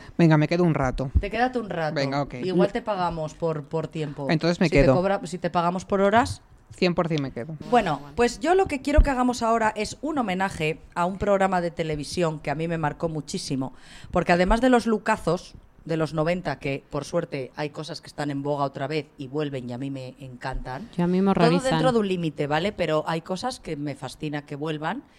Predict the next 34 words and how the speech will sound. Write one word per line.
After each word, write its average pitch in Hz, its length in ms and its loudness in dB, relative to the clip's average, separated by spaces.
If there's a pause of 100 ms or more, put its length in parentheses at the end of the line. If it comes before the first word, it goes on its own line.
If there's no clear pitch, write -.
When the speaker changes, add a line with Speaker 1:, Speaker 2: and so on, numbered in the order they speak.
(440)
Speaker 2:
Eh, 165 1200 0 (460)
una 214 200 2
de 220 60 4
las 208 140 0
cosas 196 240 -4
que 196 80 -12
más 180 140 -10
me 180 80 -10
gusta 170 260 -6
de 165 60 0
los 151 160 -6
noventa 151 260 -6
es 151 80 -12
la 139 80 -8
música. - 400 -16 (400)
A 123 100 -10
mí 120 100 -6
me 127 120 -8
marcó 131 320 -4
Speaker 3:
Vaya. 175 240 4
Speaker 2:
porque 139 320 -4
ahí 143 320 -4
es 175 100 -2
donde 170 280 -8
yo 151 80 -8
empecé 156 280 -8
a 175 40 -4
escuchar 165 400 -6
música. 220 560 -4 (340)
Y 208 60 -10
entonces 277 200 -6
había 311 200 -2
un - 60 -16
programa 302 640 -2